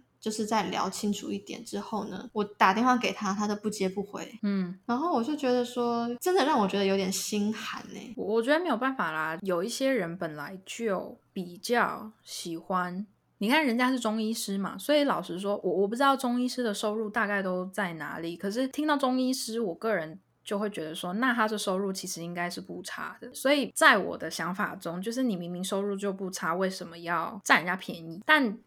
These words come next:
Speaker 2: 这个全部都是，就像人品跟学历是没有任何关系的。然后大家先知道，就是人品跟学历没有关系，有些人学历低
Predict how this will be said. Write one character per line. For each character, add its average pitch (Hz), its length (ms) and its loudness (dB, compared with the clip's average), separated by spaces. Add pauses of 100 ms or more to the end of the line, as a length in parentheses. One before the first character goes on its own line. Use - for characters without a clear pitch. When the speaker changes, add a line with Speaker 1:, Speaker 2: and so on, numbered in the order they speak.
Speaker 2:
这 311 120 2
个 226 240 2 (160)
全 202 240 -2
部 254 140 -4
都 226 160 0
是， 226 400 -6 (300)
就 320 100 2
像 311 180 8 (140)
人 220 240 4
品 - 380 0
跟 196 260 4
学 - 240 -2
历 180 260 -2
是 202 160 -2
没 180 120 0
有 175 120 0
任 180 160 0
何 156 120 -6
关 151 220 -4
系 156 200 -8
的。 - 120 -8
然 190 140 -6
后 196 60 -2
大 254 180 2
家 269 140 4
先 262 180 2
知 254 120 -4
道， 247 260 6
就 247 180 2
是 240 300 0
人 240 180 2
品 254 160 4
跟 247 160 2
学 208 200 2
历 240 120 2
没 226 80 2
有 180 80 0
关 165 240 -2
系， 170 300 -6
有 180 140 4
些 285 120 2
人 269 100 4
学 220 180 4
历 240 120 2
低 233 380 -2